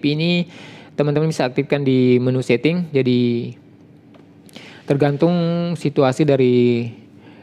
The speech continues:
rental dari teman-teman sendiri. Oke, sekarang akan saya tunjukkan satu fitur yang paling saya suka. Di sini akan saya tunjukkan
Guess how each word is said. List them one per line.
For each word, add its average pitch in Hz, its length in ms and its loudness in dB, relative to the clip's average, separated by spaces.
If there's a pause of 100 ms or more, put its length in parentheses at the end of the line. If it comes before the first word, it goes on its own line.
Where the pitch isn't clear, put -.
(120)
rental 139 400 0
dari 131 320 4
teman-teman 127 400 -2
sendiri. 127 400 0 (1300)
Oke, 143 320 0
sekarang 156 400 -2 (480)
akan 160 480 -4
saya 135 760 2 (120)
tunjukkan 143 480 -2
satu 131 240 -2
fitur 143 240 0
yang 123 320 0
paling 131 320 0
saya 127 160 0
suka. 147 400 -2 (880)
Di 135 160 -8
sini 160 400 0
akan 139 320 -2
saya 143 160 2
tunjukkan 143 720 -2